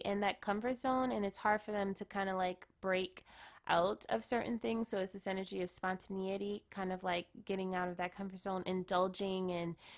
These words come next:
you know, uh, spending, going out, having a good time for some as well. All right. And so, uh, yeah. All right. So that was an amazing reading, pretty <laughs> all over the place, I will have to say. Okay, but nevertheless,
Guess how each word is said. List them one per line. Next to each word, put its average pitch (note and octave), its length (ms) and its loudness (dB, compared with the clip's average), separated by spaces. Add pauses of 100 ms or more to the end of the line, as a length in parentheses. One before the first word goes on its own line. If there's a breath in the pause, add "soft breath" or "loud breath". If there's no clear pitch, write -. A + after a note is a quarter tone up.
(140 loud breath)
you G3 120 0
know, F3+ 360 4 (100)
uh, E3+ 400 2 (440)
spending, F#3+ 640 0
going F#3 320 2
out, F3+ 220 4
having F3+ 360 -2
a F3 60 -2
good F#3 260 -8
time F#3 340 0
for A#3+ 180 -4
some A#3+ 320 2
as F3+ 160 -2
well. F3+ 380 0 (640 loud breath)
All F#3 80 2
right. F3+ 360 4
And F#3 160 -2
so, F3 480 2
uh, E3+ 480 2
yeah. C4 420 6
All B3 80 6
right. C#4+ 240 2
So C4+ 420 8 (960 soft breath)
that A3+ 240 12
was A#3 480 8
an A3 100 4
amazing A3 380 6
reading, G#3 320 4
pretty B3 280 4
<laughs> - 20 6
all G3+ 120 4
over G3 300 -4
the G#3+ 80 2
place, A3+ 400 2
I F#3 120 6
will F#3 120 2
have F3 280 -2
to E3+ 100 -12
say. F3 340 0 (640 loud breath)
Okay, F#3+ 280 2
but F#3 340 6
nevertheless, F3 920 0